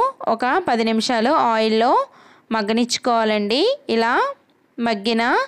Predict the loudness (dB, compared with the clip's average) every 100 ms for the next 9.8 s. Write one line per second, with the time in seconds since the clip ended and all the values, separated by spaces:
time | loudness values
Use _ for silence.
0 | -8 -20 -20 _ -6 -4 -2 -2 -2 0
1 | 0 0 0 -2 -4 -2 -2 0 0 -2
2 | -6 _ _ _ _ _ _ -4 -4 -2
3 | -4 -2 0 0 2 0 0 0 0 -2
4 | -2 -2 0 -2 -4 -16 -20 _ -2 0
5 | 0 0 0 -2 0 0 0 -2 -4 -2
6 | -4 -4 -2 0 0 0 0 0 0 2
7 | 2 2 0 0 0 0 0 0 0 -4
8 | -14 -20 _ _ _ -4 0 2 2 0
9 | 0 0 2 0 0 0 2 0